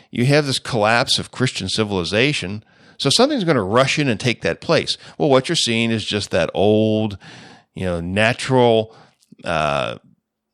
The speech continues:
arrogance coming back to people who are in positions of power. Instead of having this Christ-like idea of, of, uh, government, of people in authority being servants,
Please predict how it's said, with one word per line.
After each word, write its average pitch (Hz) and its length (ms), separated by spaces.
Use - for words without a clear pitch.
arrogance 135 500
coming 110 360
back 90 280
to - 80
people - 320
who 95 140
are 95 80
in 90 80
positions 87 460
of - 100
power. 104 320
Instead 160 320
of 185 100
having 120 320
this 78 140
Christ-like 92 720
idea 82 440
of, 73 440
of, 78 460
uh, 67 200
government, 107 680
of - 220
people 117 240
in 90 100
authority 101 400
being 80 300
servants, 107 600